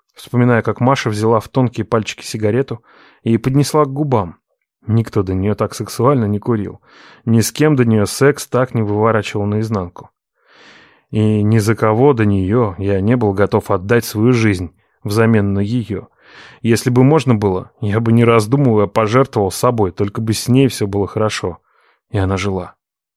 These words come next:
Сегодня у меня было много дел, и первым пунктом было заехать к её врачу и поговорить. Я хотел знать примерную стоимость лечения в частной клинике и не собирался сдаваться без боя.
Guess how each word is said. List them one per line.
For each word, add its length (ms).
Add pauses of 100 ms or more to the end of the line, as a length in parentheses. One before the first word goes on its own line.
(120)
Сегодня 400
у 20
меня 140
было 160
много 260
дел, 300 (420)
и 140
первым 400
пунктом 460
было 200
заехать 480
к 60
её 140
врачу 480 (440)
и 120
поговорить. 680 (280)
Я 180
хотел 280
знать 320
примерную 500
стоимость 400
лечения 500
в 60
частной 360
клинике 500 (480)
и 220
не 100
собирался 580
сдаваться 400
без 160
боя. 320